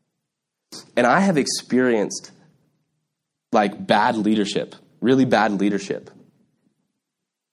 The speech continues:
When I was in high school, I've talked about this, I don't know, maybe a few months ago.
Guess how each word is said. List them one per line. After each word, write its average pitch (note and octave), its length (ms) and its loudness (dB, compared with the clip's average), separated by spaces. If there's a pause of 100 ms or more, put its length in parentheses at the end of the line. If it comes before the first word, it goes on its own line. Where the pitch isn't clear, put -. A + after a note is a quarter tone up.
(260)
When A2+ 140 2
I B2 140 4
was B2+ 120 -2
in B2 60 -2
high A#2+ 80 0
school, B2 140 -2
I've B2 80 0
talked C3+ 180 0
about A2 160 2
this, A2 160 0
I F#2+ 140 2
don't G2+ 100 2
know, F2 100 2
maybe F#2+ 240 2
a F#2 60 0
few G2 200 -2
months F2+ 220 0
ago. E2 380 -4